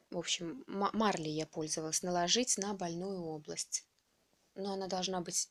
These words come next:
не сильно отжатая, чтобы хорошо, хорошая мокрая тряпочка была.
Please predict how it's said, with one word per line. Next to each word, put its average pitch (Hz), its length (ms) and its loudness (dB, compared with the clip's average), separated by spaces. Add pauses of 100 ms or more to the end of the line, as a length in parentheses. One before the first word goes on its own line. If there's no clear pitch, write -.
не 202 160 0
сильно 185 380 8
отжатая, 202 420 6
чтобы 165 260 -4
хорошо, 175 480 4
хорошая 170 460 2
мокрая 160 360 -4
тряпочка - 520 -2
была. 165 280 -6